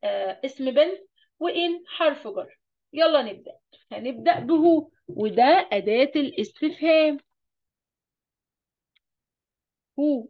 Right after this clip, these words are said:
أنا كده هعمل سؤال، من؟ هو إيه بقى؟ عايزة أقول مين اللي ساعد ميس إيمان في الفصل،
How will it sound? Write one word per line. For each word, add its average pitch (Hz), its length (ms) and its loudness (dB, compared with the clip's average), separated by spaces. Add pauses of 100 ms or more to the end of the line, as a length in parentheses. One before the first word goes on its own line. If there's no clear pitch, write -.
(100)
أنا 190 120 -10
كده 220 220 -6
هعمل 262 300 0
سؤال، 247 560 -2
من؟ 247 420 -2 (640)
هو 392 180 2
إيه 302 180 0
بقى؟ 240 600 0 (280)
عايزة 349 320 2
أقول 339 340 2
مين 294 420 -2
اللي 214 340 -12
ساعد 196 640 0
ميس 311 360 -6
إيمان 320 340 -2
في 320 160 -4
الفصل، 254 420 -6